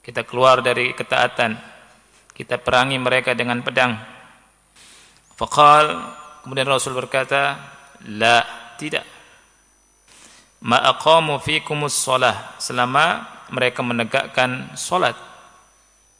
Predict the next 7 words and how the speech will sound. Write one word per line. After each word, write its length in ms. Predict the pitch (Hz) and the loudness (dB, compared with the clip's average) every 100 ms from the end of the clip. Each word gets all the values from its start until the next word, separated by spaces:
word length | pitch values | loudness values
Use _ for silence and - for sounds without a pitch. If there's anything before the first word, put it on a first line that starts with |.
| _ | _
Wa 80 | - | -4
idza 280 | 127 120 139 | -2 2 2
ra'aitum 520 | 139 147 160 151 160 | 4 2 0 -2 -4
min 240 | 156 156 151 | -2 -2 -2
wulatikum 640 | 147 147 175 - 147 147 | 0 0 -2 -4 -6 -4
syai'an 520 | 135 - 160 156 147 143 | -4 -4 -2 -2 -2 -4
takrahunahu, 880 | 147 - 147 127 160 135 104 95 | -6 -4 -2 -2 -2 -4 -6 -8